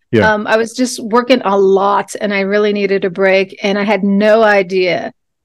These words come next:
Speaker 2: that it was going to turn into a spiritual adventure. It was not on my radar at all. It landed on me and it hit me really, really hard.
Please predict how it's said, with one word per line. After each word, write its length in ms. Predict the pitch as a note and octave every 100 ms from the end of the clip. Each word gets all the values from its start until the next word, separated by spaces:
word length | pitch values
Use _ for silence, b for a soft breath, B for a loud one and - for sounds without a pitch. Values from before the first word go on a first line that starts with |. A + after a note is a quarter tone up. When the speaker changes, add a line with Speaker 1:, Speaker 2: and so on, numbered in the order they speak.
| -
Speaker 2:
that 140 | G3+
it 100 | G3+
was 160 | G3+ G3
going 260 | G#3 G3+ G3
to 140 | F#3+
turn 360 | - G#3 F#3+ -
into 760 | F#3+ F#3 F#3 - F#3+ F3+ F3+ F3+ F3+
a 120 | F3
spiritual 520 | - G3+ F#3+ F#3+ F#3+
adventure. 420 | F3+ F#3 F3 F#3+ -
It 100 | A3+
was 180 | B3 A#3+
not 220 | B3 A#3+
on 140 | A3+
my 80 | G#3+
radar 440 | G3+ G3+ G3 F#3 -
at 180 | F#3+ G3
all. 240 | F3+ E3+
It 160 | F3+ F#3
landed 460 | G3 F#3 F3+ F3
on 160 | E3 E3
me 160 | E3 C4
and 160 | F#3
it 140 | F#3 -
hit 200 | G#3+ G#3+
me 140 | G3
really, 380 | F#3+ F#3+ F#3 F#3+
really 240 | F#3 F3+
hard. 500 | F#3 F3+ F3+ F3 E3+